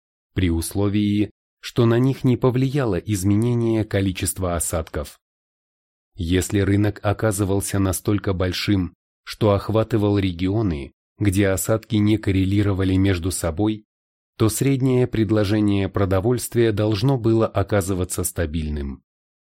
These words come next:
Действительно, Римская империя первого и второго веков нашей эры была больше по размеру,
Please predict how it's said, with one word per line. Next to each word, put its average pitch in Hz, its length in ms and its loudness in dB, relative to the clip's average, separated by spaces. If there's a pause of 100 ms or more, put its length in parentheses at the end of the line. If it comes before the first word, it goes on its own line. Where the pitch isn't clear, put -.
(480)
Действительно, 101 1080 -4 (300)
Римская 92 640 2
империя 98 600 0
первого 104 520 0
и 104 200 -2
второго 98 460 0
веков 90 440 -4
нашей 92 460 -2
эры 104 380 -2 (340)
была 117 340 2
больше 123 380 0
по 95 160 -2
размеру, 107 640 0